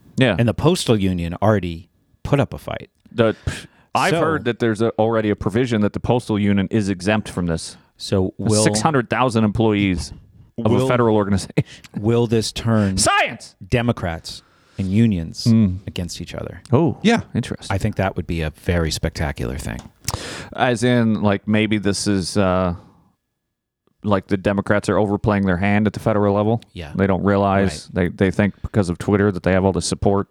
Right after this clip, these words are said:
Speaker 2: Right.
Speaker 1: And that maybe they're gonna get themselves, uh, dug into a hole they can't get out of.
Speaker 2: Yep.
Speaker 1: Yeah, maybe.
Speaker 2: Yep.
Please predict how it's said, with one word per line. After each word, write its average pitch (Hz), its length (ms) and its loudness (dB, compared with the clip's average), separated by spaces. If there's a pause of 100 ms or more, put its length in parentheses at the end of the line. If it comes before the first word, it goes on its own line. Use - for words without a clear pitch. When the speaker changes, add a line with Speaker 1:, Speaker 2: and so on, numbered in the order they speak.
Speaker 2:
Right. 127 200 -2 (320)
Speaker 1:
And 104 120 2
that 95 100 2 (100)
maybe 98 280 2
they're 95 120 2
gonna 95 180 0
get 92 160 0
themselves, 95 720 -2 (500)
uh, 87 540 2 (1000)
dug 107 240 2
into 101 220 2
a 95 60 0
hole 107 200 0
they 101 100 -2
can't 101 220 -2
get 92 100 -2
out 101 160 0
of. 85 220 -4
Speaker 2:
Yep. 160 200 -2 (800)
Speaker 1:
Yeah, 240 120 0
maybe. 208 380 0 (600)
Speaker 2:
Yep. 120 220 -6